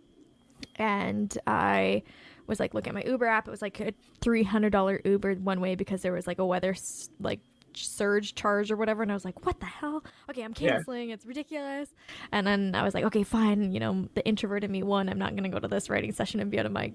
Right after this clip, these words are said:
Speaker 1: comfort zone." And then the next day they're like, "Well, do you guys wanna write?" And it was like, it was a really weird situation. It was, like, an hour away. I didn't know either of them. We, like, had coffee, didn't know them. And then I was just super anxietal,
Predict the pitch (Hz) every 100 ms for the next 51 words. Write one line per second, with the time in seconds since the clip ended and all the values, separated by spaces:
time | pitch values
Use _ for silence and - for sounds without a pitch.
0 | - 247 240 240 233 226 226 220 202 196
1 | 185 185 190 - - 202 196 - 202 202
2 | 220 392 381 392 381 381 339 349 359 -
3 | - 220 247 269 - - 262 277 339 349
4 | 294 285 285 285 - - - - - -
5 | - - - - 277 262 240 247 247 226
6 | 214 208 214 220 214 208 202 208 202 208
7 | - 196 196 196 202 196 190 190 185 170
8 | 165 190 190 196 202 180 - 202 196 190
9 | 190 190 - 226 220 196 220 214 202 196
10 | 196 196 196 208 - - 214 220 214 208
11 | 214 214 - - - - - - 233 247
12 | 262 254 - 277 262 262 254 233 233 240
13 | 247 247 247